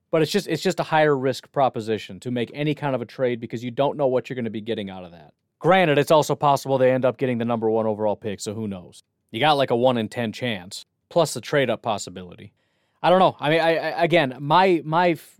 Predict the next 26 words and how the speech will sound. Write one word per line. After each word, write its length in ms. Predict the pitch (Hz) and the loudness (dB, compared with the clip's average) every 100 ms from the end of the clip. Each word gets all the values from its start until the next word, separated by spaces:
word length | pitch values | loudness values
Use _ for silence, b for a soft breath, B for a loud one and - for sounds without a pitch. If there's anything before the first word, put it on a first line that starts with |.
| 147 | 2
gut 220 | 170 160 | 4 4
feeling 520 | - 156 156 139 123 | 0 -4 -2 0 -2
on 180 | 117 104 | -4 -6
this, 260 | 110 - 131 | -8 -10 -8
not 200 | 135 143 | -6 -6
that 100 | 131 | -6
my 160 | 127 | -6
gut 320 | 113 131 131 _ _ | -2 0 0 _ _
feeling 380 | 139 135 127 | -6 -4 -4
on 100 | 117 | -6
this 140 | 113 - | -10 -12
has 140 | 113 | -14
been 200 | 113 113 | -10 -8
all 180 | 117 117 | -4 -4
that 140 | 110 | -6
great. 360 | 101 113 104 113 _ _ | -8 -8 -8 -12 _ _
At 80 | 120 | -4
least 180 | 127 127 | -2 0
I've 140 | 123 | 0
been 140 | 120 120 | 0 -2
underestimating 840 | 147 131 131 131 - 127 117 113 | -2 2 2 2 -2 -2 0 0
this, 340 | 110 - - - | -4 -6 -10 -12
um, 480 | 120 113 107 104 101 _ _ _ | -6 -4 -4 -6 -12 _ _ _
severity 640 | - 131 123 135 120 113 | -10 -2 2 2 2 0
or 100 | 110 | 0
whatever. 400 | 104 104 101 110 | 0 -2 -2 -4